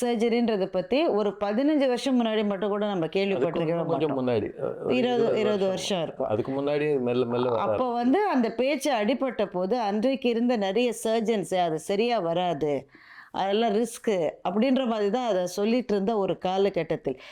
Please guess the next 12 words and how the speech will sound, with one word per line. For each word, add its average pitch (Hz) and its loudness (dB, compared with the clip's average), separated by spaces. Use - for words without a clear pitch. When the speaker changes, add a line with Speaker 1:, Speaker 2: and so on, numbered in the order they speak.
Speaker 1:
இங்க 254 2
இந்தியாவுல 294 2
இருக்கிற 214 0
மருத்துவர்கள் 180 0
இல்ல, 139 0
அமெரிக்காவுல 254 0
இருக்கிற 196 0
மருத்துவர்கள், 180 0
வெளிநாட்டுல 233 0
இருக்கிற 208 -2
மிகப்பெரிய 269 0
சர்ஜன்ஸுக்கே 233 0